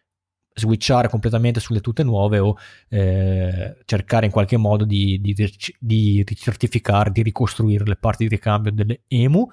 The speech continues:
Ne approfitto per rispondere alla chat, ma hanno già risposto perché chiedevano quanto pesano le batterie. Danilo chiedeva, ma, eh, Nuke gli ha già risposto, confermo, le batterie vecchie,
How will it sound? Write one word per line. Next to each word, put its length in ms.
Ne 120
approfitto 640
per 180
rispondere 720
alla 480
chat, 460
ma 120
hanno 200
già 120
risposto 480
perché 260
chiedevano 600
quanto 300
pesano 300
le 120
batterie. 580
Danilo 520
chiedeva, 420
ma, 300
eh, 200
Nuke 460
gli 80
ha 60
già 100
risposto, 540
confermo, 560
le 120
batterie 360
vecchie, 480